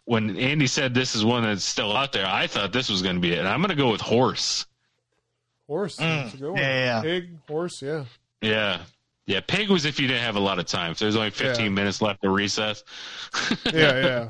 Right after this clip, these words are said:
Speaker 3: Now, I, you would change the, did you guys do this? You would change the fucking letters, like, to different unique
Speaker 2: Oh,
Speaker 3: words.
Speaker 2: yeah.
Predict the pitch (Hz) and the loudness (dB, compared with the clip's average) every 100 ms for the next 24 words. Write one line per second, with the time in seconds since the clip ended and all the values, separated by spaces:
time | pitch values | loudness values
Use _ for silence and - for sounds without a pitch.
0 | 139 185 233 175 185 185 180 170 190 185 | 0 2 2 2 0 0 2 4 4 4
1 | - 202 202 160 160 147 131 147 165 180 | 2 2 4 4 4 4 0 0 2 4
2 | 202 175 185 196 190 170 143 - 151 151 | 2 2 2 4 4 4 4 4 4 4
3 | 147 143 139 147 139 131 135 135 139 131 | 6 4 4 2 4 4 4 6 4 2
4 | - _ 135 120 101 127 127 127 127 120 | -6 _ -2 -2 -2 -4 -2 0 2 0
5 | - 117 123 127 127 123 113 180 165 156 | -4 -6 2 4 4 2 2 6 8 6
6 | 120 113 | 4 -2